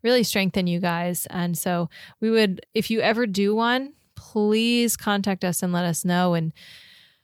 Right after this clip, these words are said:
because we wanna, we wanna celebrate you. These are, these are a big deal.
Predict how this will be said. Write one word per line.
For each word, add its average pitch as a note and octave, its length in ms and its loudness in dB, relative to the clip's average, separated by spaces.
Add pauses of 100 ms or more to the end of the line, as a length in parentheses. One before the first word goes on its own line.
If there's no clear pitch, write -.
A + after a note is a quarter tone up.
(220)
because G#3+ 260 0
we A3 120 2
wanna, A3+ 420 2 (140)
we G#3 160 2
wanna A3 320 2
celebrate G#3 580 2
you. E3 380 -2
These F#3+ 180 0
are, A3 260 2
these A#3 160 0
are D#4+ 80 4
a D#4 60 2
big B3 240 0
deal. G3+ 420 0